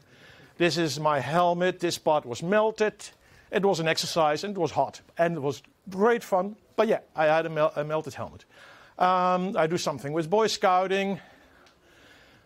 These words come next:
I combine that with firefighting. Um, this is an event in the Netherlands with five thousand scouts every four years. Um, I'm author of several books.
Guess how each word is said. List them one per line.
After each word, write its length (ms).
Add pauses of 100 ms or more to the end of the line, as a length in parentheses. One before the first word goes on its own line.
(240)
I 120
combine 480
that 200
with 260
firefighting. 1200 (600)
Um, 460 (400)
this 160
is 120
an 120
event 380
in 100
the 80
Netherlands 480
with 120
five 320
thousand 420
scouts 640
every 200
four 280
years. 460 (720)
Um, 760 (640)
I'm 220
author 400
of 80
several 420
books. 600